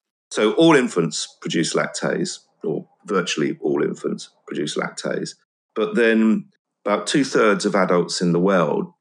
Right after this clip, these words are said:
some point after the weaning period is over, the production of lactase drops to very low levels, such low levels that it's effectively absent. I'm lactase persistent, so I continue to produce lactase,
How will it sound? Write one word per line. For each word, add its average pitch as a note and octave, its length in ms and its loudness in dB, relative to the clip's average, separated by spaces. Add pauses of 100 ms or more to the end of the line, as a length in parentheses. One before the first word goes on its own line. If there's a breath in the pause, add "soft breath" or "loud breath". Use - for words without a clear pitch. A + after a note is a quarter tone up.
(140)
some C3 300 0
point G2 340 0
after F#2+ 280 0
the F2+ 80 2
weaning F2+ 340 2
period D2+ 300 -2
is E2 120 -2
over, E2+ 600 -2
the F#2+ 100 -2
production A2 440 0
of F#2 60 0
lactase F2+ 540 0
drops - 460 0 (100)
to E2+ 180 0
very F2+ 280 2
low D#2+ 160 2
levels, - 560 -4
such - 300 -2
low F#2+ 120 4
levels E2 380 0
that E2 140 -2
it's - 200 -4 (200)
effectively F2+ 640 -4
absent. - 440 -6 (280)
I'm G#2 440 4
lactase F2 540 -2
persistent, - 640 -4 (300 loud breath)
so E2+ 480 0
I F2+ 160 2
continue F2+ 480 0
to - 100 -6
produce D#2+ 260 -2
lactase, D2+ 540 -4